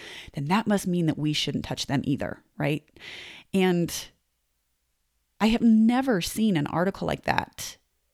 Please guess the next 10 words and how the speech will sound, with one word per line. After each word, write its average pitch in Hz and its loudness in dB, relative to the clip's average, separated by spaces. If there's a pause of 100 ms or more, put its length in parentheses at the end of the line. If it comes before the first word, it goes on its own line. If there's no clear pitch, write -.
(220)
that 160 2
has 180 -2
actually 165 -4
been 139 0 (1500)
rooted 170 4
in 147 2 (380)
the 160 -2
science 175 0
of 113 -6
it. - -16